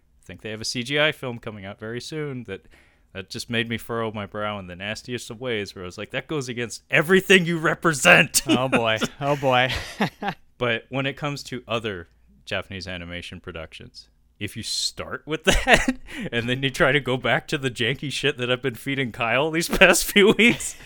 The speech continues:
Speaker 2: <laughs>
Speaker 1: um, you're probably gonna have a, a bad time. <laughs>
Speaker 2: Yeah,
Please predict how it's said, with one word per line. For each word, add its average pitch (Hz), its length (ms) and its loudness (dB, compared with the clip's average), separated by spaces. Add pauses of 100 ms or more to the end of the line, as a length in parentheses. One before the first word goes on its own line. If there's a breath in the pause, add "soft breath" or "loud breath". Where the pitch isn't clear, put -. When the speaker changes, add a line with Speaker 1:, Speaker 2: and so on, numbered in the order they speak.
(120 loud breath)
Speaker 2:
<laughs> - 220 -6
Speaker 1:
um, 123 380 -2 (120)
you're 139 120 -2
probably 175 400 2
gonna 180 240 0
have 156 240 0
a, 139 80 -6 (440)
a 104 100 -14
bad 135 340 2
time. 123 600 -4
<laughs> 381 180 6 (240)
Speaker 2:
Yeah, 151 300 0